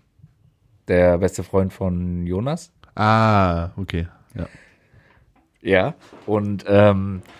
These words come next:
Speaker 1: da haben die Jungs gespielt, die unter anderem meine Wette noch sehr beeinflussen. Die Langzeitwette.
Speaker 2: Ja, ja, ja, ja, ja, ja, hab ich
Speaker 1: Äh,
Speaker 2: gesehen,
Speaker 1: und
Speaker 2: hab ich
Speaker 1: die
Speaker 2: gesehen.
Speaker 1: haben tatsächlich gewonnen und stehen jetzt im Super Bowl.
Speaker 2: Mhm.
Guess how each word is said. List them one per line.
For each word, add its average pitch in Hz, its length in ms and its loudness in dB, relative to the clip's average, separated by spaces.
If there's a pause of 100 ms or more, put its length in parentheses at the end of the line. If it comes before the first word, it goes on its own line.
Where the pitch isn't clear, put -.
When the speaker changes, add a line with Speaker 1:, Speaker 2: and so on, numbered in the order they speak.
(640)
Speaker 1:
da 127 420 6 (180)
haben 175 380 2
die 190 640 -2
Jungs 175 320 2
gespielt, 185 720 -2 (220)
die 180 260 -2
unter 160 280 -6
anderem 185 480 -4 (260)
meine 143 300 2
Wette 160 260 2
noch 104 220 2
sehr 107 140 4
beeinflussen. 101 720 -2 (600)
Die 117 80 -2
Langzeitwette. 117 720 0 (160)
Speaker 2:
Ja, 147 400 4
ja, 143 160 2
ja, 135 100 2
ja, 131 160 0
ja, 127 140 0 (120)
ja, 123 140 -2
hab 127 100 -6
ich 123 60 -2
Speaker 1:
Äh, 120 80 4
Speaker 2:
gesehen, 127 200 2
Speaker 1:
und 156 120 4
Speaker 2:
hab 156 60 -2
ich - 60 -12
Speaker 1:
die 156 80 -6
Speaker 2:
gesehen. 180 140 2
Speaker 1:
haben 208 240 -2
tatsächlich 226 920 -4 (160)
gewonnen 135 580 2
und 139 160 -2
stehen 156 200 0
jetzt 165 120 0
im 156 100 0
Super 135 280 0
Bowl. 95 280 0
Speaker 2:
Mhm. 107 360 -4